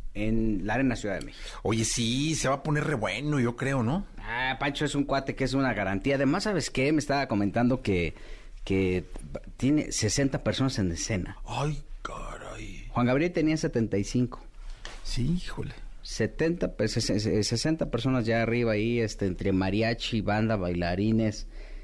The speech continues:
Speaker 1: este, eh, su, su banda de mu-, de músicos, ¿no? Este, ya sabes que la batería, el bajo, y,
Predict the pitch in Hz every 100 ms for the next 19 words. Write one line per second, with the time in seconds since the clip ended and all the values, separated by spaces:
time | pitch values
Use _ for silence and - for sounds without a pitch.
0 | - - 139 - - 90 85 82 80 78
1 | 78 73 69 67 65 58 50 53 67 78
2 | - 82 - 87 80 - 92 107 110 104
3 | 95 95 107 - 73 80 87 90 110 107
4 | 117 113 101 92 101 117 113 85 - -
5 | 50 - - - - - - - - -
6 | - 87 92 85 - 92 85 80 85 104
7 | - - - - - - -